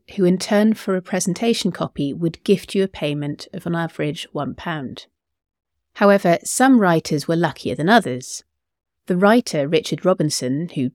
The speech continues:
tended to write religious and patriotic texts, kept a meticulous record of all the gifts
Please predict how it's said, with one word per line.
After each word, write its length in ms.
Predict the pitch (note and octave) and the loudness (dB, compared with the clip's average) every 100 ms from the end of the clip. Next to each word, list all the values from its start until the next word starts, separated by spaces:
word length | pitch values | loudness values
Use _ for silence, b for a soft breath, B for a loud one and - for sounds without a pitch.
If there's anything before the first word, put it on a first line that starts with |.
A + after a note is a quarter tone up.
| - | -4
tended 300 | G#3 E3 D#3 | 0 2 0
to 120 | - D#3 | -4 -6
write 340 | C#3+ C#3+ - | -4 -6 -4
religious 480 | D3+ D#3+ D#3+ C#3 - | 0 0 0 -6 -4
and 200 | D#3 - | -6 -6
patriotic 580 | D#3+ - E3 E3 - - | -6 -4 -4 -4 -6 -8
texts, 600 | - C#3+ - - - - _ _ _ _ | -10 -10 -10 -16 -12 -14 _ _ _ _
kept 320 | - A3 - | -4 -4 2
a 40 | G#3 | 2
meticulous 760 | A3 - - - C#4 C#4 - | 2 -2 -8 -4 -4 -2 -2
record 480 | A3 - F3+ D3+ - - - | -4 -4 -8 -8 -12 -16 -8
of 120 | E3+ - | -6 0
all 160 | A3+ A3 | 0 2
the 160 | G3+ - | 0 0
gifts 500 | C4 B3+ - - | 0 0 -2 -8